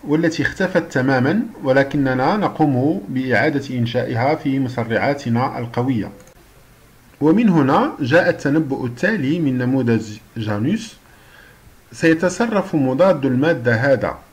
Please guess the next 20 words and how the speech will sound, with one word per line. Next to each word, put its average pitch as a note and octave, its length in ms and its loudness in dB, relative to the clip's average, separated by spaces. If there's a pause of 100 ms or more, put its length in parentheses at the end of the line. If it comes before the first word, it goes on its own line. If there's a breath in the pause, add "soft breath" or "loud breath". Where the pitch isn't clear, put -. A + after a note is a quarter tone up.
(100)
ذو A#2+ 80 -2
الكتلة C3+ 360 -4
الموجبة B2 680 2
مثل D#3 320 -2
المادة C#3 400 0
العادية D#3+ 720 0
في C#3 280 -2
مجال C3 480 -2
جاذبية B2 680 -2
الأرض، D#3 320 -4 (680 soft breath)
وسيسقط B2+ 760 -4 (260)
نحو C#3+ 400 0
الأسفل. C#3+ 380 -4 (2000)
كان E3 440 2
نموذج C#3 400 2
جانيوس C3+ 580 -2
موجودًا C#3 520 0
في C3+ 180 -8
شكل D3 300 -8
مسودة B2 720 -2